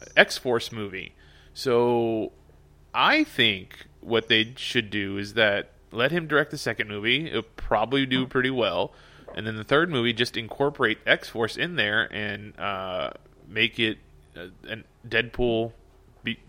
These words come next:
forms the X-Force, like, basically, and then he gets the third movie. However, uh, a recent story comes, came out that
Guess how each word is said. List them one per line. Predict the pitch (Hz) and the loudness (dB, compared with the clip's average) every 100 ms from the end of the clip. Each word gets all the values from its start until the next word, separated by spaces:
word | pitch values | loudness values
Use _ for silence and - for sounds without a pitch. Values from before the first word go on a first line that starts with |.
| - - - - | -20 -20 -20 -4
forms | 123 120 113 | -2 -2 -6
the | 110 107 | 0 0
X-Force, | - - 110 101 - - | 0 -4 -4 -4 -8 -4
like, | 101 104 - - | -4 -4 -6 -2
basically, | 107 - 110 110 104 107 - | -2 -2 -8 -6 -8 -10 -12
and | 104 101 | -10 -10
then | 101 104 | -12 -12
he | - 113 | -6 -6
gets | 113 | -6
the | 104 | -4
third | 113 101 | -2 -2
movie. | 123 147 101 - - - - - | -2 -6 -8 -12 -20 -20 -20 -20
However, | - 120 110 151 226 131 92 - - _ _ _ | 0 2 6 4 4 2 2 -2 -8 _ _ _
uh, | - 78 73 71 65 | -6 -2 0 0 0
a | 76 | 0
recent | 117 117 110 | -2 -2 -8
story | - 127 123 120 | -4 0 2 0
comes, | - 107 104 - | -2 -8 -8 -16
came | - 113 107 | -10 -6 -2
out | 170 185 127 101 - | -2 0 -2 -4 0
that | 110 92 92 78 | 4 6 4 0